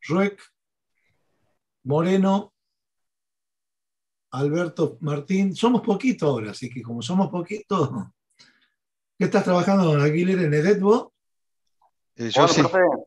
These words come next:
Speaker 3: sí.
Speaker 1: Ah, no, digo,
Speaker 3: ¿Me
Speaker 1: ¿estás
Speaker 3: escucha
Speaker 1: ahora en
Speaker 3: bien
Speaker 1: el
Speaker 3: ahí?
Speaker 1: centro de control?
Speaker 3: Eh, sí, en el centro de operaciones y distribución.
Speaker 1: Está bien, está
Speaker 3: Eh,
Speaker 1: bien,
Speaker 3: de
Speaker 1: pero después, en todo caso, este, apagamos las máquinas cuando comencemos la,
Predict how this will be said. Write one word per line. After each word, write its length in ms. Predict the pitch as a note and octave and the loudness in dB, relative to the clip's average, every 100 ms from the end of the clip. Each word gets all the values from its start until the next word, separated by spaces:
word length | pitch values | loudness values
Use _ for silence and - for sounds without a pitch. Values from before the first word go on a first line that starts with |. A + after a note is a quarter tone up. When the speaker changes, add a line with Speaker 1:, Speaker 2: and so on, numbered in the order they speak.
| _ _ _ _ - | _ _ _ _ 0
Speaker 3:
sí. 320 | G3 G3 - - C#3 A2 - - - _ | 2 2 0 -8 -14 -14 -12 -12 -12 _
Speaker 1:
Ah, 240 | D3 A2+ - _ _ _ E3+ | -16 -16 -18 _ _ _ -2
no, 120 | F#3+ | 2
digo, 200 | F3 G#3 | 6 6
Speaker 3:
¿Me 80 | - | 4
Speaker 1:
¿estás 100 | F3+ | 2
Speaker 3:
escucha 60 | |
Speaker 1:
ahora 80 | F#3 | 4
en 60 | G3+ | 6
Speaker 3:
bien 120 | E3+ | 6
Speaker 1:
el 40 | F#3 | 4
Speaker 3:
ahí? 40 | |
Speaker 1:
centro 180 | F3+ E3+ | 2 2
de 40 | C#3+ | 0
control? 460 | D#3 F3+ A3 D4+ - _ _ _ _ _ _ _ _ _ _ _ B2+ | 2 4 4 2 -8 _ _ _ _ _ _ _ _ _ _ _ -4
Speaker 3:
Eh, 200 | B2 B2 | -2 -2
sí, 160 | E3 | -2
en 140 | F3 E3 | 0 0
el 560 | C3 B2 A#2 A2+ A2+ | 0 -2 -4 -8 -10
centro 380 | - C#3+ C#3+ C3 | -6 -4 -2 0
de 60 | B2 | 0
operaciones 560 | C3 C3+ C3 D#3 C3+ A2 | 2 2 2 0 0 -2
y 40 | |
distribución. 640 | A2+ - C3+ - E3 - - _ _ _ | -6 -8 -10 -2 -4 -4 -12 _ _ _
Speaker 1:
Está 160 | E3+ | -2
bien, 160 | G3+ A3 | 2 2
está 140 | F#3 | 2
Speaker 3:
Eh, 40 | G#3 | 0
Speaker 1:
bien, 100 | G#3 | 0
Speaker 3:
de 20 | |
Speaker 1:
pero 140 | E3+ E3 | 0 -4
después, 320 | F3 G3+ F#3+ | -4 -4 -2
en 120 | D#3 | -2
todo 240 | F#3+ F#3+ | -2 -2
caso, 800 | D3+ E3 F3+ - D3+ B2+ A2+ G#2+ _ _ _ _ - | -4 -6 -6 0 0 0 -4 -10 _ _ _ _ -18
este, 360 | A#2+ - C3 | -16 -8 -8
apagamos 420 | C3+ D#3+ E3+ F#3 | -4 -2 0 0
las 120 | D3+ D3 | 0 0
máquinas 400 | F#3+ - D#3 B2+ | -2 -2 -4 -4
cuando 220 | A2+ A2+ | -8 -6
comencemos 500 | B2 D3 D3+ D#3+ C3+ | -4 -4 -2 -2 -2
la, 320 | A2+ G2+ | -4 -10